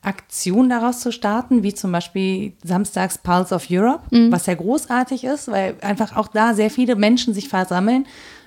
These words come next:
Speaker 1: ähm, hat man schon das Gefühl, es sind mehr Leute auch bereit, ähm, das im Alltag mit Leben zu füllen.
Speaker 2: Das glaube ich auch. Woran es fehlt und was ich mir wünschen würde, oh, das ist auch so eine komische Diagnose, dass das fehlt, aber meinem Eindruck nach wäre es sehr hilfreich,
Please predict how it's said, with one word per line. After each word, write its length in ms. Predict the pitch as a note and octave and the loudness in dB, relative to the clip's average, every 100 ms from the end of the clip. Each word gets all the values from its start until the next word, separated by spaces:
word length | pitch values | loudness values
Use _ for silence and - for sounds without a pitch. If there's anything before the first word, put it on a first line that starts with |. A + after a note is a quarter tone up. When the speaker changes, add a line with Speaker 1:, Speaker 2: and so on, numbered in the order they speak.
| - | -2
Speaker 1:
ähm, 200 | F#3+ G#3 | 0 0
hat 160 | A#3 | 0
man 100 | B3 | -2
schon 100 | A#3+ | 0
das 140 | A3+ A3 | -2 -2
Gefühl, 400 | A3 - A3+ A#3+ - - _ _ | -6 -2 -2 -2 -6 -20 _ _
es 200 | G3+ G3 | -6 0
sind 340 | A3+ B3 A#3+ A3+ | 2 2 0 -2
mehr 480 | G3+ G3+ G#3+ B3 A#3 | 0 4 4 4 4
Leute 380 | G#3 A3 G#3 F3+ | 4 2 -2 -4
auch 180 | A3 - | -4 -4
bereit, 720 | - F#3+ G3+ G3+ G#3+ - - | -8 -4 -2 -2 -2 -6 -8
ähm, 460 | G3 F#3 F3+ F3+ F3+ - | -4 -2 -2 -4 -6 -6
das 240 | G#3 A3 - | -4 -4 -2
im 140 | G#3+ | -6
Alltag 400 | F#3 A3 B3 A#3+ A3 | -2 -2 -2 -4 -4
mit 140 | F3+ | -2
Leben 320 | G3 A3+ F#3 | -2 -2 -4
zu 140 | - D#3+ | -8 -12
füllen. 340 | - D3+ D3 | -8 -8 -2
Speaker 2:
Das 220 | A#3 - | -2 0
glaube 260 | C4+ C4 B3+ | 2 4 4
ich 140 | - | 2
auch. 240 | G#3 G3 - | 2 2 2
Woran 300 | G3 G3+ A3+ | 0 2 4
es 160 | A#3 - | 2 2
fehlt 320 | B3 C#4+ D#4+ | 2 4 4
und 120 | A#3 | 2
was 160 | G#3+ - | 2 0
ich 140 | C4 C4 | 0 2
mir 160 | B3+ G#3+ G#3 | 2 2 0
wünschen 420 | B3+ C#4+ - A#3+ | 2 2 2 2
würde, 180 | A3+ - | 2 -2
oh, 60 | D#3 | -6
das 200 | D#3 - | -12 -12
ist 140 | D3+ - | -10 -10
auch 80 | |
so 120 | - E3+ | -6 -6
eine 80 | |
komische 360 | - F#3 F#3 F#3 | -2 0 0 0
Diagnose, 500 | F3 E3+ F3+ G3 F#3 | -2 -2 0 -2 -2
dass 140 | F3 - | -4 -6
das 140 | F3 | -8
fehlt, 300 | - G#3+ F#3+ | 0 2 2
aber 180 | F3+ F3+ | 0 0
meinem 320 | F#3 G3 G#3+ | 2 0 0
Eindruck 460 | - G3 A3 A#3+ A#3 | -2 0 0 -2 0
nach 340 | G#3+ G#3 A3 G3+ | 2 2 0 0
wäre 320 | G3+ G3+ G#3 | 2 2 0
es 420 | G3 F#3+ - - | -2 -6 -12 -8
sehr 200 | F3+ E3+ | -4 -4
hilfreich, 840 | D#3 G#3+ G#3+ - A#3+ B3 D#4+ - | 2 4 4 2 0 2 2 -2